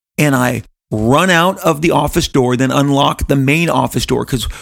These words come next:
we were, you would unlock the door to the primary office building, and then we were immediately to the left.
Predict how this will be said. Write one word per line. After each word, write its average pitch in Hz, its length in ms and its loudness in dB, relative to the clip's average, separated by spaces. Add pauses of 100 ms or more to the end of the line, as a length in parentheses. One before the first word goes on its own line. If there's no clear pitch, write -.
(100)
we 147 200 0
were, 147 300 0 (240)
you 135 160 -2
would 147 140 0
unlock 151 420 0
the 120 260 0 (360)
door 139 220 2
to 127 60 -2
the 117 80 -2
primary 139 640 0
office 131 360 -4
building, 120 400 0
and 120 120 -2
then 123 240 -2
we 127 160 2
were 120 220 0
immediately 123 680 0
to 120 120 -4
the 113 80 -6
left. - 400 -6